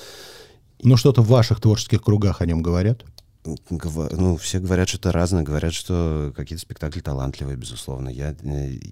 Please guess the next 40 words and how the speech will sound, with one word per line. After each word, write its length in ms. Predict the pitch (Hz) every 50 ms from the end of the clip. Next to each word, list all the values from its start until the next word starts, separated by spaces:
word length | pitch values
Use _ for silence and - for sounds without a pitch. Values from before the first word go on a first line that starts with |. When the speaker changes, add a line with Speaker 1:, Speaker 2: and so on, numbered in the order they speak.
| -
Speaker 2:
я 160 | - - 82 78
просто 280 | - - - - -
не 60 | 82
видел. 260 | 80 78 73 67 67 62 - -
Будет 220 | 67 73 71 64
глупо 440 | 76 76 73 69 - - 67 65 62 - - - - - - - - - - - - - - - - - - - -
говорить 500 | - 80 80 78 78 76 73 76 71 67
за 160 | 69 69 69
то, 140 | 69 - 78
что 140 | 71 - 76
я 60 | 73
не 80 | 73 76
видел. 240 | 78 69 64 69 69
Но, 180 | 73 80 90
м, 680 | 90 90 - - 82 92 90 90 90 90 87 87 80 - - - 60 57 - - 62 - -
не 80 | 110 107
знаю, 220 | 98 117 101 78
в 40 | 76
общем, 220 | 78 - - 80
не 140 | 87 104 107
знаком 500 | 95 110 117 - 127 110 92 80 69 73
с 140 | - - -
ним. 260 | 78 76 71 67 67 - _ 78 76 64 - - - 55 -
Наверняка 560 | - 76 90 85 85 95 85 101 95 - 104
тоже 460 | 104 - 90 87 92 87 82 80 76 65
талантливый 380 | - 71 71 73 71 - 73
человек. 320 | 69 - 69 64 - - - _ _
Правда. 220 | - - 78 113
Speaker 1:
Хорошо. 300 | 104 98 92 - - - - - - - - - - -
А, 200 | 120 117 117 113 113 131 123 113 107
я 200 | 113 131 160 165
очень 200 | 156 - - 147
удивился, 360 | 139 139 147 147 127 - -
когда 180 | - 120 110 117
однажды 320 | 117 120 127 117 98 110
узнал, 260 | 107 98 117 117 107
что 220 | 101 - - - 107
ты, 240 | - - 123 110 113
оказывается, 840 | - - 117 - 127 120 110 92 98 92 90 85 - - - 87 85 85 -
м, 460 | 98 95 92 87 87 87 87 87 90